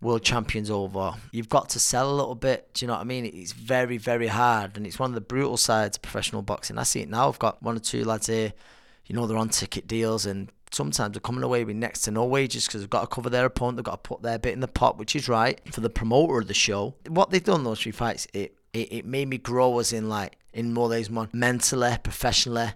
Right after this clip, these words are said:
Big nights for us. Pressure with it being Manchester United. Pressure with it being with the Gavin Rees fight, where it was like, I had a little boy on the way, whether, whether I'm gonna be a full-time professional or not.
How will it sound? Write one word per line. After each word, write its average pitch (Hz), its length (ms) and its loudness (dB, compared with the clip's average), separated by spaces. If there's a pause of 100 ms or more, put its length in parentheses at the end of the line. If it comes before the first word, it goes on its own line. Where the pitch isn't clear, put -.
(100)
Big 143 180 4
nights 131 400 8
for 127 200 2
us. 123 440 2
Pressure 127 480 6
with 120 220 0
it 113 100 -12
being 123 180 0
Manchester 123 400 0
United. 117 260 2
Pressure 151 380 4
with 131 180 2
it 120 140 -2
being 123 220 -2
with 113 60 -6
the 113 60 -4
Gavin 117 300 2
Rees 123 240 -2
fight, 107 260 0
where 107 160 -2
it 98 80 -6
was - 160 -6
like, 104 240 0 (300)
I - 80 -4
had 101 80 -2
a 113 60 0
little 90 180 0
boy 113 220 6
on 120 80 2
the 110 80 2
way, 104 160 0
whether, 107 460 0
whether 110 260 0
I'm 104 200 -2
gonna 113 200 0
be 110 100 -2
a 98 60 -2
full-time 113 480 -2
professional 117 500 0
or 104 160 -2
not. 98 260 -8